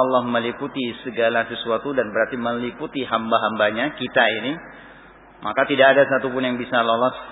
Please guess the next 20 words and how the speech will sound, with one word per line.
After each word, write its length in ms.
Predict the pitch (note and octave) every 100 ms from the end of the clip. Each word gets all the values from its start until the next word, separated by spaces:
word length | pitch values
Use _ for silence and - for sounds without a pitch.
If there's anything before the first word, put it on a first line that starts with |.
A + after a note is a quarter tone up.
| -
dari 160 | A2+ G#2+
Allah 320 | A2 A2+ G#2+ G2+ G2+
Subhanahu 480 | G2+ A2+ A2 G#2+ B2 D3+ - - - - - G2+
wa 160 | G#2+
Ta'ala. 400 | G#2 G#2 G2 G2+
Tidak 160 | F#2 C3+
ada 160 | D3 D#3
yang 80 |
bisa 160 | D3+ D3+ C#3+
melarikan 480 | C3+ C3 C3+ B2+ A#2+
diri 240 | C3+ G#2+ - - - - - - - - - - - - - - - - - G#2
dari 180 | G#2+ -
Allah. 260 | G2+ F#2+ D2+ - - - - - - - - - - - - - - - - - - - - - - - - - - - - - B2
Buktinya 420 | C3+ D#3+ D#3+ D#3+
apa? 180 | D3+ D3+ A#2+
Di 20 | B2+
antaranya 360 | D3 E3+ F3+ F#3
adalah 220 | F#3+ D#3 - A2+ -
mak-, 300 | C3 C#3+ C#3 -
kematian. 480 | C#3 C#3 D3 B2+